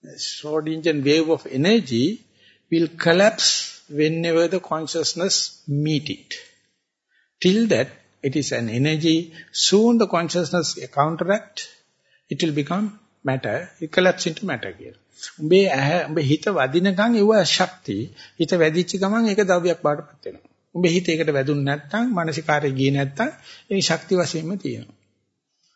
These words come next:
ශක්තිය ද්‍රව්‍යයක් බවට පත් වෙන්නේ උඹේ මානසිකාරය ගියාට පස්සේ නැත්නම් මනස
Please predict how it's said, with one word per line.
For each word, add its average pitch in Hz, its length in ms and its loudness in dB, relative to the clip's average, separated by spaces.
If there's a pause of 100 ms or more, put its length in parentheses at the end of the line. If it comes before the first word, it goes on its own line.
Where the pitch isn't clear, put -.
(140)
ශක්තිය 175 400 -2
ද්‍රව්‍යයක් 160 400 0
බවට 147 260 -2
පත් - 200 -4
වෙන්නේ 170 260 -4
උඹේ 156 200 -2
මානසිකාරය 147 580 -6
ගියාට 156 340 -2
පස්සේ 127 320 -8
නැත්නම් 113 340 -12
මනස 120 360 -4